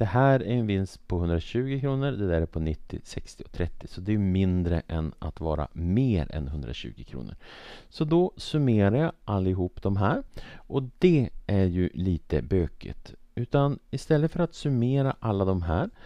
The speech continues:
så gör jag faktiskt så att jag tar alla vinster och så tar, tar jag bort de här fyra. Det kommer säkert att gå fortare att räkna än det. Så antal vinst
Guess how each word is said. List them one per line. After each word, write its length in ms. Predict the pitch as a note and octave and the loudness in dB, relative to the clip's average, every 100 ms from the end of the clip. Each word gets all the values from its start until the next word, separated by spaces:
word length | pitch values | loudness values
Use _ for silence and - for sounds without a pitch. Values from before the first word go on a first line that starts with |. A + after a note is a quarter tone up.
| - - | -20 -20
så 160 | - G3+ | -4 2
gör 240 | E3+ B2+ | 4 6
jag 120 | C3 B2 | 4 4
faktiskt 300 | A2 G#2+ - | 0 -2 -2
så 80 | |
att 120 | G2 F#2+ | 0 0
jag 140 | - | -2
tar 380 | - G#2 D#3+ - - - | 2 2 2 -2 -6 -2
alla 380 | C3 G#2+ G#2 | 0 4 4
vinster 640 | B2 E3+ D3+ - D3+ F3 - | 4 2 2 0 0 0 -2
och 100 | A2+ | -2
så 120 | F2+ | -2
tar, 300 | - G2 A#2 - | 0 0 0 -4
tar 240 | - D#3+ | -2 0
jag 140 | G3 E3+ | 2 -2
bort 500 | A2+ C#3+ E3+ - - | -2 -2 -2 -6 -6
de 200 | B2 A2+ | -2 0
här 300 | F2 A#2 C3 | 2 2 2
fyra. 420 | - G#2 D#2+ D2+ - | -2 -2 -2 -4 -4
Det 260 | - A#2+ C#3 - _ - | 0 0 0 -6 _ -14
kommer 220 | - D#3 D3+ | -6 -4 -2
säkert 360 | - C3 C3+ | -2 -2 0
att 180 | B2 - | -2 -2
gå 240 | F#2 F2+ - | -2 -4 -6
fortare 560 | - B2 - E2+ F#2 | -6 -6 -2 0 2
att 160 | G2 G2 | 2 0
räkna 280 | F2+ - E2+ | 0 0 -4
än 80 | |
det. 180 | G#2 C3 - - - - - - - | -4 -6 -8 -18 -20 -20 -20 -20 -20
Så 300 | - - C3+ - | -8 -2 -2 0
antal 720 | C#3 C3 - B2+ A#2 A2+ A2 - - _ _ _ _ _ - _ _ - - _ _ - _ _ _ - _ - _ _ | 0 0 -2 0 2 2 0 -8 -18 _ _ _ _ _ -20 _ _ -20 -20 _ _ -20 _ _ _ -20 _ -20 _ _
vinst 840 | F2 F#2+ A2 F3+ - - - - | -2 0 2 0 -4 -10 -20 -20